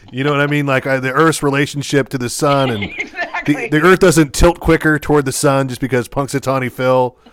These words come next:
Speaker 1: did or didn't see his shadow. So,
Speaker 2: Right.
Speaker 1: yeah, but it's funny 'cause, you know, it is in this age of social media, like, it was always a thing, and I'm sure it was with you growing up, and it was kinda, like, fun, especially when you were in, like, grade school. Oh, Groundhog Day, and, like, in art
Speaker 2: Oh,
Speaker 1: class,
Speaker 2: yeah.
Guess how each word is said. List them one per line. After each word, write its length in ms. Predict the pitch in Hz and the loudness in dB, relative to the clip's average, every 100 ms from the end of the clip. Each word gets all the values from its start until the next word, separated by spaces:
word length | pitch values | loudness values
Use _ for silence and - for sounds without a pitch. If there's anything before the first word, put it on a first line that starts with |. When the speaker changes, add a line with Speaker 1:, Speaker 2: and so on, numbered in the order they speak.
| _ _ _ - | _ _ _ -6
Speaker 1:
did 160 | 123 | -2
or 60 | 127 | -2
didn't 280 | 98 127 117 | -2 -4 -4
see 180 | - 131 | -8 -6
his 140 | 117 | -6
shadow. 540 | - 120 - 117 113 101 | -6 -8 -6 -6 -6 -8
So, 400 | - 107 101 95 | -10 -8 -6 -8
Speaker 2:
Right. 560 | 85 - - - - - _ _ - | -12 -16 -20 -20 -20 -20 _ _ -6
Speaker 1:
yeah, 320 | 107 101 95 | -2 -2 -2
but 180 | 139 151 | -2 -2
it's 180 | 143 | 0
funny 180 | - 151 | 2 2
'cause, 260 | 135 131 - - - _ _ | 2 -2 -4 -18 -20 _ _
you 100 | 123 | 0
know, 180 | 127 110 - - _ - - | 0 0 -6 -20 _ -20 -4
it 140 | 151 | -2
is 360 | 170 160 156 139 | 2 2 0 -2
in 140 | - 143 | -4 -2
this 180 | 135 120 | -2 -2
age 220 | 165 165 | -4 -2
of 80 | 147 | -4
social 360 | - 156 - 113 | -2 -2 -4 -6
media, 260 | 120 127 | -4 -2
like, 160 | 139 - | -2 -2
it 100 | 262 | -4
was 120 | 208 | 0
always 240 | 190 165 131 | 0 0 0
a 60 | 123 | -2
thing, 240 | 135 127 | -2 -2
and 80 | 123 | -2
I'm 60 | 123 | -2
sure 180 | 160 | -4
it 40 | 147 | -2
was 180 | 131 117 | -2 -2
with 120 | 110 | -4
you 140 | 117 | -6
growing 320 | 113 113 110 107 | -4 -4 -4 -4
up, 220 | 110 107 | -4 -4
and 60 | |
it 40 | 104 | -8
was 100 | 101 | -4
kinda, 200 | 131 113 | -2 -2
like, 160 | 104 - | -4 -6
fun, 320 | 117 110 107 | -4 -4 -6
especially 320 | - 165 160 | -6 -6 -4
when 100 | 143 | -4
you 60 | 123 | -4
were 40 | |
in, 60 | 113 | -4
like, 120 | 98 | -4
grade 280 | 98 110 98 | -4 -6 -6
school. 460 | - 110 104 104 - - - - | -6 -4 -2 -2 -6 -20 -16 -8
Oh, 120 | 226 | -6
Groundhog 500 | 175 175 165 170 156 | -4 -4 -2 -2 -2
Day, 240 | 156 156 | -2 0
and, 80 | 143 | 0
like, 120 | 123 | -2
in 80 | 123 | 0
art 160 | 123 202 | 0 0
Speaker 2:
Oh, 20 | |
Speaker 1:
class, 380 | 120 117 117 | 0 0 0
Speaker 2:
yeah. 40 | - | -6